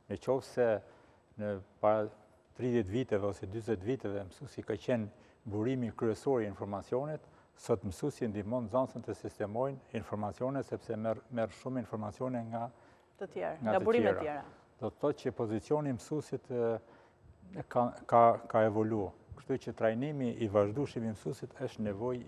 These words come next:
Speaker 1: jetike e që ne të ecim përpara në këtë fushë. E, gjithsesi, e, gjëja kryesore që për ne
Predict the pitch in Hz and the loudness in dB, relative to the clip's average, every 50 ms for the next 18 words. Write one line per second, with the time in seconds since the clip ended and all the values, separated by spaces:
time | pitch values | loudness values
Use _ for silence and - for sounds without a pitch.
0 | 123 113 107 101 - - 120 127 135 - - 123 120 120 - - - - - _ | -6 -4 -4 -4 -4 -6 -8 -8 -6 -2 0 0 0 -2 -4 -16 -20 -20 -20 _
1 | _ _ - - 104 104 110 117 - - - - - - 113 107 107 110 113 107 | _ _ -6 -4 -2 -2 -2 -4 -6 -10 -16 -14 -4 -2 -2 -2 0 0 -2 0
2 | - - 120 113 - 110 104 - 98 92 - 107 98 101 107 123 131 127 - - | 0 -2 -4 -4 -6 -10 -8 -8 -8 0 2 4 4 6 6 6 4 4 0 -16
3 | - _ 107 101 107 - - - 113 - - 107 101 92 - - - _ _ _ | -18 _ -14 -14 -14 -8 -6 -6 -6 -4 -4 -4 -4 -4 -6 -14 -20 _ _ _
4 | _ _ _ - _ _ _ - 107 98 92 107 139 143 - - 147 135 - - | _ _ _ -20 _ _ _ -6 -6 -6 -4 -4 -6 -6 -4 -6 -6 -6 -4 -2
5 | 160 160 160 156 - - 135 127 120 120 123 120 120 117 - - - - - _ | 0 2 2 2 0 -2 -2 0 2 4 4 4 2 2 -2 -8 -18 -20 -20 _
6 | _ _ _ _ _ _ _ _ _ _ _ _ _ _ - - 117 104 135 151 | _ _ _ _ _ _ _ _ _ _ _ _ _ _ -20 -8 4 6 6 8
7 | 147 139 - - 147 143 - - - 156 147 131 120 110 - 135 113 - 120 113 | 8 6 4 4 2 2 2 4 4 4 6 6 4 0 -2 -8 -4 -2 0 2
8 | 117 127 131 | 4 4 4